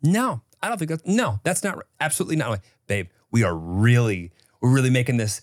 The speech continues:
a thing that, like, I feel like you could just move on from. You're gonna be so much better." "Mm-mm, no, not, not at all." But then would find all the time in the world for everything else that comes after and before it. So it's adorable. Not understanding, empathetic,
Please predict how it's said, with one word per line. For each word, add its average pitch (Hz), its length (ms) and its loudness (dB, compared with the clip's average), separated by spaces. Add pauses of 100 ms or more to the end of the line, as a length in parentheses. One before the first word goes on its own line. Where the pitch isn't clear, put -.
(100)
a 107 80 -4
thing 117 280 -2
that, 113 120 -4
like, 92 180 -4
I 95 40 -6
feel 110 160 -2
like 101 40 0
you 110 60 0
could 98 80 -12
just 92 100 -8
move 95 160 -2
on 98 140 -2
from. 92 160 -4
You're 90 80 -6
gonna 101 100 -2
be 90 60 -6
so - 100 -2
much 95 100 -4
better." 107 120 -6 (180)
"Mm-mm, 185 380 0
no, 170 180 -2
not, 147 280 -8
not 143 140 0
at 147 60 -2
all." 131 220 -4
But 127 120 -2
then 139 120 0
would 127 100 0
find 113 300 -4
all 104 180 0
the 104 60 -2
time 98 220 0
in 92 40 -2
the 90 80 -4
world 90 260 -4
for 90 280 -8 (180)
everything 98 520 0
else 90 320 -2
that 107 100 -2
comes 92 240 -2
after 87 260 -4
and 87 80 -8
before 87 280 -4
it. 120 120 -8 (140)
So - 140 -6
it's 156 80 -4
adorable. - 320 -6 (760)
Not 117 220 2
understanding, 107 440 -2 (200)
empathetic, 98 440 -2